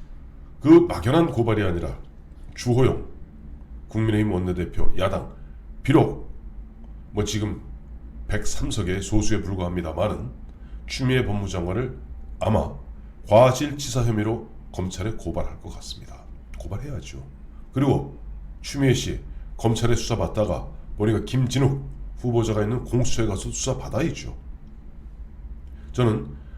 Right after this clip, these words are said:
오늘도 보니까 김진욱 씨 뭐 어제 오늘 계속 연일 뭐 걱정하지 마십시오. 제가 여러분들이 걱정하는 흔한 얘기로 공수처가 권력의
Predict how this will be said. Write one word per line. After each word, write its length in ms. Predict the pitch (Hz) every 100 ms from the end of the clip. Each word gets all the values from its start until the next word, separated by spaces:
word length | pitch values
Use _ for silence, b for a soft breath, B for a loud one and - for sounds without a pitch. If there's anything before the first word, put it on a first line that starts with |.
| B
오늘도 460 | 120 131 135 143 135
보니까 380 | 120 113 92 85
김진욱 440 | 113 113 113 92
씨 320 | - - - - B B B -
뭐 160 | 90 110
어제 240 | 107 120
오늘 340 | 101 107 92
계속 580 | 95 107 113 107 - - - -
연일 360 | 104 104 87 - - B B B B -
뭐 220 | 107 101 -
걱정하지 440 | 82 104 92 98
마십시오. 600 | 80 - - 90 71 65 - -
제가 360 | 107 113 135
여러분들이 520 | 104 120 123 131 139 139
걱정하는 540 | - - 92 87 71 - B B B
흔한 380 | 123 135 170 160
얘기로 300 | 98 107 135
공수처가 600 | 95 101 - 87 85 - B B B
권력의 580 | 107 120 120 120 87